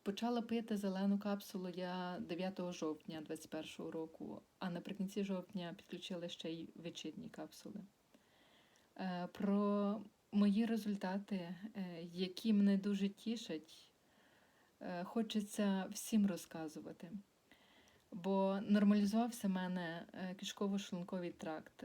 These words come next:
Е, як було колись в мене, що підувало живіт, було, була важкість в шлунку, тепер такого нема.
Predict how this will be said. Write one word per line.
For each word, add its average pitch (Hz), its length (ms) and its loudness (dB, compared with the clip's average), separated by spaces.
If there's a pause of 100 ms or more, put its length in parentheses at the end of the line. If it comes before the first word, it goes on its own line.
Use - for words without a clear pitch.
Е, 165 400 -8 (100)
як 175 220 -6
було 202 480 0
колись 202 320 0
в - 20 0
мене, 190 220 2
що 180 520 -4 (380)
підувало 196 520 2
живіт, 202 720 -4
було, 185 540 0
була 196 320 0
важкість 196 480 -2
в - 100 -12
шлунку, 165 360 -10
тепер 180 340 -6
такого 170 440 -6
нема. 160 400 -8